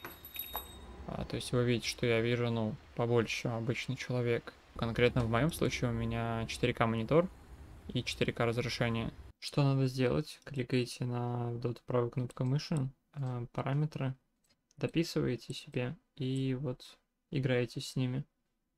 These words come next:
Образом у меня получается вот такая вот полоска. И щас покажу свои настройки видео. А, если вы там такое же попробуете сделать. Если честно, настройки видео у меня были стандартные. Единственное, что я начал менять, это,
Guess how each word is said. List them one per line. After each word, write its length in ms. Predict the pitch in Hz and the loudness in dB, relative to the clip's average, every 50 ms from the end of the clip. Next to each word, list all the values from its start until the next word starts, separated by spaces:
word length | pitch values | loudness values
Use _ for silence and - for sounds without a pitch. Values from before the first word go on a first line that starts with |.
| _ _ _ _ _ _ _ _ _ _ _ - - | _ _ _ _ _ _ _ _ _ _ _ -4 0
Образом 220 | 151 160 160 135 | 2 4 6 6
у 40 | 123 | 4
меня 100 | 120 117 | 4 2
получается 460 | - 127 127 - - 123 117 - 123 | 0 -2 0 4 4 4 4 4 0
вот 80 | 113 - | -6 -4
такая 180 | - - 117 | 2 2 4
вот 120 | 113 110 - | 4 4 4
полоска. 520 | - 113 117 147 165 - - - 139 135 - - - - - - - - | 4 6 6 6 4 4 0 -2 -2 -2 -2 -6 -16 -20 -20 -18 -8 -4
И 140 | 156 131 123 | -2 0 0
щас 220 | - - 135 - | 0 -2 -4 -4
покажу 300 | - - - - 123 123 | -6 -4 0 0 2 2
свои 380 | 123 - - 131 123 123 123 - | 2 0 2 2 2 2 0 -2
настройки 480 | - - 131 - - 123 123 - - - | -2 -4 -4 -2 0 0 0 -2 -2 -2
видео. 480 | - 127 135 - 185 165 131 120 135 - - - - | 0 0 2 2 2 2 2 2 0 -4 -6 -6 -4
А, 320 | 139 131 127 127 123 123 139 - - - - - | -2 -2 -2 -2 -4 -4 -6 -8 -10 -10 -6 -6
если 240 | 135 - - - | -6 -4 -2 -4
вы 220 | 131 147 123 123 - - - - - - - | -2 -2 -2 -4 -6 -10 -14 -20 -20 -12 -6
там 220 | - 131 120 120 135 - - - | -4 -4 -4 -4 -6 -8 -6 -6
такое 280 | 143 - - 135 131 | -4 0 2 2 2
же 120 | 123 143 131 | 2 0 -2
попробуете 640 | - - 139 - - 135 131 127 131 127 - - 127 | -4 -6 -6 -2 0 0 0 0 0 -2 -2 -2 -4
сделать. 440 | 120 123 127 131 143 143 - - - - - - - - - - - | 2 4 4 6 4 4 0 -4 -12 -12 -14 -14 -16 -16 -16 -14 -10
Если 180 | - - - 131 | -4 2 2 4
честно, 320 | 127 - 147 - - 185 | 6 6 4 4 6 4
настройки 460 | 151 131 127 - 135 127 131 - - | 4 4 4 2 2 2 2 2 4
видео 200 | 135 131 127 131 | 4 4 6 6
у 40 | 127 | 6
меня 120 | 123 120 117 | 6 4 4
были 180 | 113 120 120 | 2 2 0
стандартные. 580 | 127 - - 127 120 117 131 151 180 - 170 135 | 0 0 0 2 4 4 4 4 4 4 2 2
Единственное, 400 | 120 123 127 131 - - 127 127 | 4 2 0 0 0 0 -2 -2
что 180 | - - - | -2 0 0
я 60 | 127 120 | 0 2
начал 260 | 123 123 - - 127 | 0 -2 -2 0 0
менять, 380 | 127 127 120 131 151 151 - | 2 2 4 2 2 2 0
это, 260 | 135 - - 131 127 | -2 -2 0 -2 -2